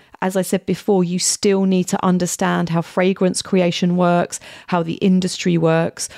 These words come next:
or you're gonna get a potentially subpar result. And that is not on the fault of the perfume house or the perfumer usually. It's just usually down to miscommunication. Understanding what else is out there on the market is crucial,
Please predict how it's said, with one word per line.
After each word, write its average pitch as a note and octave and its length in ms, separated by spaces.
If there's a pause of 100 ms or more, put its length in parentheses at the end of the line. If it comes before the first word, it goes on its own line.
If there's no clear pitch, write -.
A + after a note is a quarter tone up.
(320)
or G3 300
you're F3+ 180
gonna E3+ 220
get - 200
a - 60
potentially D#3+ 580
subpar D#3 520
result. D3+ 440 (220)
And F3+ 180
that G3+ 160
is G3+ 160
not F#3 380
on E3+ 160
the D#3+ 80
fault - 320
of F3+ 100
the E3 80
perfume F#3+ 400
house F3+ 280
or E3+ 60
the E3+ 100
perfumer G3 440
usually. G3 460 (260)
It's - 180
just - 240
usually E3 260
down D#3 260
to - 100
miscommunication. D#3 1040 (680)
Understanding C#4 720
what A3+ 180
else G#3+ 240
is G3+ 120
out A3 220
there G3+ 160
on F#3+ 140
the F#3 40
market G3 540
is E3 80
crucial, - 880